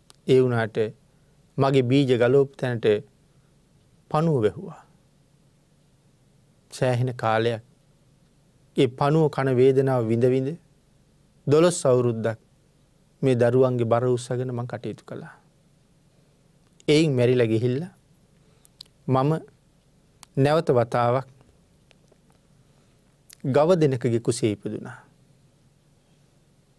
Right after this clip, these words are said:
ඒ ගව දෙනගේ කුසේ ඉපදුනාට පස්සෙත් මාස දොළහක් විතර යනකොට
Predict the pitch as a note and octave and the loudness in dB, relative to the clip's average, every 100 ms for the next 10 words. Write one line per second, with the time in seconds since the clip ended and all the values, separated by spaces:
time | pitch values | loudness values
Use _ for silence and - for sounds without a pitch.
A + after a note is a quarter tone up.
0 | _ _ _ _ _ _ _ - F3 D#3 | _ _ _ _ _ _ _ -2 0 4
1 | D3+ F3+ G3+ G#3 G3+ F#3+ E3 E3+ D3+ E3 | 4 4 4 2 2 0 0 2 2 2
2 | D#3 D3+ C#3 D3 A#2+ A#2 - E3 - - | 0 0 -2 -4 -6 -4 -6 -6 -8 -20
3 | _ _ _ _ _ _ _ _ _ _ | _ _ _ _ _ _ _ _ _ _
4 | _ _ _ _ _ _ - C#3 D#3+ E3 | _ _ _ _ _ _ -2 0 2 2
5 | F3 E3 F#3 E3+ G3 - B2 A2+ G#2+ G#2+ | 2 4 4 2 -4 -6 -4 -2 -4 -8
6 | - - | -14 -18